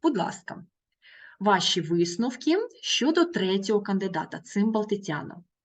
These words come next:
Чи то ми її далі просуваємо пірамідою залучення, чи то відправляємо в резерв, чи то, можливо, це не наш кандидат. Так, е,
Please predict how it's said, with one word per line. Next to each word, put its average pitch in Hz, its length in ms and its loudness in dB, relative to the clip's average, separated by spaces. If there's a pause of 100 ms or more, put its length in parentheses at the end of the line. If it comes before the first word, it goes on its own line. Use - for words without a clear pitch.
(300)
Чи 247 160 2
то 240 280 2
ми 208 180 4
її 165 340 2
далі 165 300 -2
просуваємо 160 800 -4
пірамідою 160 560 -4
залучення, 320 760 -2
чи 202 240 -2
то 170 340 -2
відправляємо 175 720 -2
в 151 80 -8
резерв, 165 680 0 (340)
чи 196 220 -2
то, 302 440 2
можливо, 311 920 2
це 339 200 -4
не 311 80 0
наш 494 200 0
кандидат. 165 440 -6 (1700)
Так, - 460 -6 (120)
е, 202 300 4